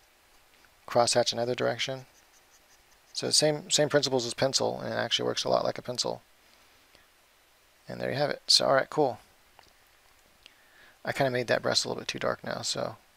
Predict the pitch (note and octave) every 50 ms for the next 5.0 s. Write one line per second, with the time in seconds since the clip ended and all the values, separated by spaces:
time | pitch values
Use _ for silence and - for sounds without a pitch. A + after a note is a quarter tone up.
0 | _ _ _ _ _ _ _ _ _ _ _ _ _ _ _ _ _ _ _ _
1 | _ - - C3 B2+ A#2+ A2+ - A#2+ A#2 - A#2+ A#2 A#2 - - - - - -
2 | - - - - A#1 B1 - - - - - - _ - - - - - - -
3 | - - - - - - C#3+ E3 G3 G3 E3 C3+ B2+ A#2+ A#2+ B2 A#2+ A#2+ A#2 A#2+
4 | - C3 B2+ C3 - C#3 C#3+ C3+ B2+ A#2+ A#2+ - - A#2+ A#2 A#2 A2+ A2+ -